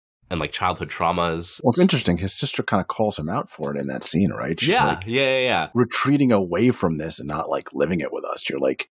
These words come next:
Speaker 2: establishing this distance, and it's, like, super selfish, which I thought was an interesting critique.
Speaker 1: And also, like, the ambiguity of did it actually happen that way or not, right?
Speaker 2: Well, I don't know. Are you really given reason to doubt that it happened that way? I feel like you're supposed to
Speaker 1: No,
Speaker 2: take it
Speaker 1: but I
Speaker 2: straight.
Speaker 1: think a lot of the movie is like,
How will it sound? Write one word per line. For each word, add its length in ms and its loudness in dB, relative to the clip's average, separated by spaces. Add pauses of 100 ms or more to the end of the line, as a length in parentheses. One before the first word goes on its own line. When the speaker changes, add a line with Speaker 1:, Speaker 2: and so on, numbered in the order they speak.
(320)
Speaker 2:
establishing 560 2
this 160 -2
distance, 480 0
and 80 -8
it's, 100 -6
like, 120 -4
super 360 2
selfish, 580 -2 (540)
which 80 -2
I 80 6
thought 140 0
was 120 -2
an 80 0
interesting 460 0
critique. 600 -4 (120)
Speaker 1:
And 120 0
also, 260 0
like, 240 0 (200)
the 160 0
ambiguity 600 0
of 120 2
did 160 2
it 100 2
actually 420 0
happen 380 -2
that 200 -4
way 400 -10
or 120 -6
not, 400 -2
right? 400 -4
Speaker 2:
Well, 160 2
I 60 4
don't 100 4
know. 60 4
Are 120 6
you 120 2
really 180 2
given 240 4
reason 240 0
to 140 -8 (240)
doubt 380 0
that 140 6
it 100 4
happened 360 0
that 180 0
way? 200 -2
I 60 2
feel 160 0
like 180 0
you're 180 -4 (460)
supposed 280 2
to 40 2
Speaker 1:
No, 60 4
Speaker 2:
take 220 4
it 40 0
Speaker 1:
but 80 4
I 60 4
Speaker 2:
straight. 100 2
Speaker 1:
think 120 2
a 80 2
lot 380 2
of 360 0
the 120 0
movie 420 0
is 200 -4
like, 380 -10